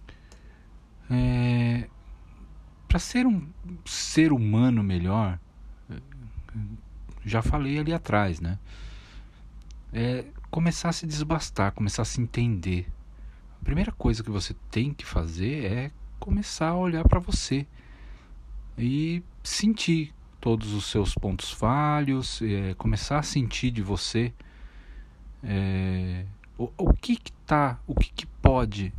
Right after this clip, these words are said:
ser melhorado, o que que tá errado, é, onde você é falho. Todos nós somos, tá?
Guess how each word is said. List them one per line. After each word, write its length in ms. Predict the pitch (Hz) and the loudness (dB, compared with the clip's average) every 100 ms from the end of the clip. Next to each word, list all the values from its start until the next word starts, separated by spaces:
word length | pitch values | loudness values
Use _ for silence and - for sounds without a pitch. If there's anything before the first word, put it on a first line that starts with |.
| - | -10
ser 240 | - 117 | 0 2
melhorado, 800 | 107 101 98 92 95 92 85 87 - - - - - | 4 2 2 2 2 2 0 -4 -8 -14 -12 -8 0
o 40 | |
que 100 | - | 2
que 120 | 165 - | 0 -2
tá 200 | 147 117 | 0 2
errado, 580 | 95 104 101 90 90 95 - - - - - - - - | 2 2 2 -2 -4 -6 -12 -20 -18 -18 -18 -18 -14 -4
é, 500 | 104 98 98 98 - - - - - - - - - - - - - | 0 0 0 -4 -8 -16 -20 -20 -20 -20 -20 -20 -20 -20 -20 -20 0
onde 400 | 139 180 165 123 | 6 6 6 4
você 320 | 113 110 - | 2 2 2
é 80 | 113 | 2
falho. 560 | - - 98 92 90 82 - | 6 6 4 2 -2 -4 -2
Todos 240 | - 160 175 | 0 2 4
nós 180 | 175 | 2
somos, 360 | - 127 90 - | 6 6 6 0
tá? 240 | 92 95 | -2 -2